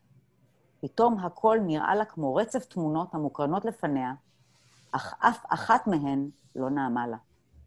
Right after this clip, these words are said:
לא ייתכן שכל זה חוזר. לא רוצה לחשוב על העבר, הוא נגמר מזמן. דוד התהלך בבית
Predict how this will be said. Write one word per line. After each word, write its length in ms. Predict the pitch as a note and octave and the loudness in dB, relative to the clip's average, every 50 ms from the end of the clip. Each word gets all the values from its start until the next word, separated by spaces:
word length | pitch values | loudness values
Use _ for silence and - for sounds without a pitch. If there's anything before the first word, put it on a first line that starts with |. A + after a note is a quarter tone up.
| _ _ _ _ _ _ _ _ _ _ | _ _ _ _ _ _ _ _ _ _
לא 180 | - C#3 D#3 F#3 | -6 -2 0 0
ייתכן 420 | G#3+ A3 - E3+ - - F#3+ F#3 | 0 0 -2 -6 -4 -4 -6 -6
שכל 320 | D#3+ - - - - E3 E3+ | -6 -8 -6 -2 0 0 0
זה 120 | D3+ E3 | 0 -2
חוזר. 420 | D#3 - D#3 C#3+ B2 C#3+ C#3+ C#3+ C3+ C3 B2 _ _ _ _ _ _ _ _ _ _ _ - | -4 -4 -4 -4 -2 0 -2 -2 -2 -6 -10 _ _ _ _ _ _ _ _ _ _ _ -4
לא 200 | D#3 D3+ E3+ G3 | 4 8 8 8
רוצה 320 | G#3+ A#3+ A#3 - B3 A3+ | 8 6 4 6 8 10
לחשוב 380 | A#3 A#3 A3+ - - A#3 A3+ G#3 | 10 8 6 4 2 2 4 6
על 120 | A3+ G#3+ | 8 8
העבר, 420 | G3+ G3 F#3+ E3+ E3 G#3 A3 G#3+ F3 D3+ C#3 - _ _ _ _ _ _ | 10 8 8 6 6 6 6 4 4 0 -6 -12 _ _ _ _ _ _
הוא 180 | - F#3+ F#3 F3+ | 0 0 2 2
נגמר 320 | D3+ D3+ F3 F#3 G3 A3 | 2 2 4 4 4 4
מזמן. 580 | G#3+ G#3 F#3 D3+ - F3+ G3+ A#3+ C#4 C#4+ G#3 B2+ - _ _ _ _ _ _ _ _ _ _ _ _ _ _ _ _ _ _ _ _ _ _ _ _ _ _ _ _ - | 4 4 2 2 2 2 4 4 4 4 2 0 -6 _ _ _ _ _ _ _ _ _ _ _ _ _ _ _ _ _ _ _ _ _ _ _ _ _ _ _ _ 0
דוד 280 | C#3+ D3 E3 B3+ A3+ B3 | 2 4 4 6 4 4
התהלך 460 | - - F3+ F3+ F#3 G#3 A3 G#3+ - | 2 4 4 6 6 6 4 4 2
בבית 520 | E3 C#3 C3 E3+ F#3 G#3 G#3+ A3 - - | 2 6 8 8 8 8 6 4 0 -6